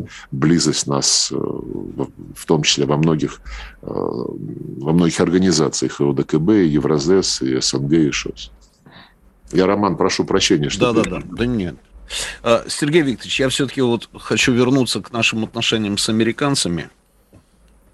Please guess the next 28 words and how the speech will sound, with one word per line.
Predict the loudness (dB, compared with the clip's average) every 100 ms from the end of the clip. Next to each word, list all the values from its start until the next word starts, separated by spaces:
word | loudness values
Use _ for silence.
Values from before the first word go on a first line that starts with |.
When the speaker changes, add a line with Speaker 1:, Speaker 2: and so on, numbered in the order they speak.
| -20 -20 -20 -20 _ 0
Speaker 2:
Понимаете, | 4 4 2
какая | 0 0 2
штука? | 0 -2 -2 0 -2 -2 -4
Вот | 0 0
вы | 0
только | 0 0 0
что | -4 -4
сказали, | 0 2 4 2
что | 0 0 0 2
работа | 0 -2 -6
с | -4
ними | -2 0
будет | 2 0 -2
продолжаться. | -2 0 2 0 -2 -4
Там | -4
ближайшая | 0 0 2 2 0 -2
встреча | -2 -2 -2 -2
с | -2
Блинкиным | 0 2 0 -2 -2 0
еще | 0 0 -2
там | -4 -6
через, | -2 0 -2
в | -4
течение | -2 0 0 0 0
нескольких | -2 -6 -4
недель | -2 0 0
должна | 0 -2 -2
состояться. | -4 -4 -2 0 0 -2 -8